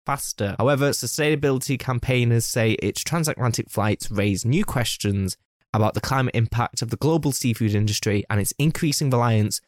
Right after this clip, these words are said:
on air freight to open new markets overseas. Bakkafrost seven five seven is being converted into a flying fridge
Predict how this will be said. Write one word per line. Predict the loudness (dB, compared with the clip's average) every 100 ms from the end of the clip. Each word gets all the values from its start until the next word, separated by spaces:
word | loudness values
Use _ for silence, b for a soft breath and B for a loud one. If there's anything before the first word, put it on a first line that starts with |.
| _ -6
on | -4 -2
air | 0 -2
freight | -2 0 0 -4 -8 _ _ -8
to | 0
open | 0 2 2
new | 2 4
markets | 2 2 0 -2 -2 -4 -8 -4
overseas. | 0 2 0 0 -2 -4 -4 -4 -4
Bakkafrost | -2 -2 0 -2
seven | 0 -2 0
five | 0 -2
seven | 0 -2 0
is | 0
being | 0 -2
converted | 0 0 0 -2
into | -2 -2 -2
a |
flying | -2 -2 0 0
fridge | 0 -2 -2